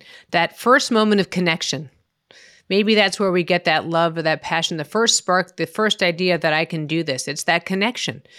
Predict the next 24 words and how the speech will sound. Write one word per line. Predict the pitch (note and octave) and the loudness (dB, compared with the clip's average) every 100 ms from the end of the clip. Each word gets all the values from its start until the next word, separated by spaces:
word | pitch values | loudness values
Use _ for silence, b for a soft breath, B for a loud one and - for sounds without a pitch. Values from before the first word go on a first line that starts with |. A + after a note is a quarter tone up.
| B B | B B
It's | F3+ | -14
someone, | - F#3 F#3+ F#3+ F#3+ F3+ - | 0 2 2 2 0 -4 -6
even | A#3+ A#3+ C4 | -2 0 0
if, | A3+ - - - | 0 -2 -14 -2
for | A3 | 2
me, | G#3+ A#3 | 4 4
it | |
was | F3+ G3+ | 2 2
Jim | - F#3+ | 2 2
Rice. | F#3+ E3 C3+ - - _ _ _ _ | 4 2 0 -8 -12 _ _ _ _
For | F#3+ | -2
you, | G3+ | 2
it | |
was | F#3+ F#3 | 2 2
Ike | F3+ F3 | 0 0
DeLock. | F#3 F3 D#3+ | 0 0 0
I | |
mean, | F3 F3+ | -4 0
we | F#3+ | 2
always | F#3+ G#3 A3+ | 4 4 2
had | G#3 G3 | 2 2
our | F#3 F#3+ | 2 4
own | G3 F#3 | 2 0
things, | G3+ F#3+ F3+ | 0 0 -2